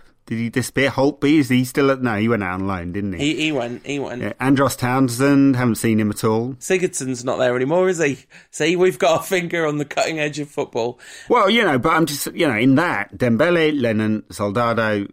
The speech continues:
Speaker 1: Holtby, Paulinho and Townsend, you got a ton of talent and
Speaker 2: Yeah.
Speaker 1: a not cheap talent either,
Speaker 2: Yeah.
Speaker 1: who just aren't cutting it at the moment.
Speaker 2: Absolutely. And, and, you know, we've just spent a long time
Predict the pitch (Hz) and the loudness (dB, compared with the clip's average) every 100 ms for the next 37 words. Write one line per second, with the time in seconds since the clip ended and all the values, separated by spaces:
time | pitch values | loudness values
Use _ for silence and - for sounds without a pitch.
0 | _ _ _ _ 92 110 104 104 101 - | _ _ _ _ -6 -2 -2 -4 -8 -10
1 | - 98 104 101 98 95 95 107 104 95 | -6 -4 -2 -2 -4 -6 -4 -2 -2 -2
2 | 90 95 104 104 95 131 131 104 107 95 | -4 -4 -2 -4 -4 -2 -2 -2 -4 -4
3 | 85 98 - 104 95 92 92 92 - 110 | -4 -6 -8 -6 -4 -6 -8 -16 -6 0
4 | 123 - - 135 127 - 90 82 87 - | 0 -2 -2 0 0 -2 -6 -6 -8 -4
5 | 120 92 85 123 123 110 95 110 104 101 | -2 -2 -6 -4 -4 -4 -2 0 0 -2
6 | 98 - 101 107 98 123 - 95 85 - | -4 -6 -4 -4 -2 -4 -2 -4 -6 -14
7 | _ _ _ _ - 98 87 92 85 85 | _ _ _ _ -14 -12 -10 -10 -8 -8
8 | 92 185 - 185 185 156 139 110 156 - | -6 -6 -4 -2 0 0 0 -2 -4 -2
9 | 151 165 160 - 190 127 139 147 175 - | -4 -4 -6 -4 -2 0 -2 -4 -6 -4
10 | 156 - 143 139 127 - 131 120 120 113 | -4 0 0 0 -2 -2 -2 -2 -4 -8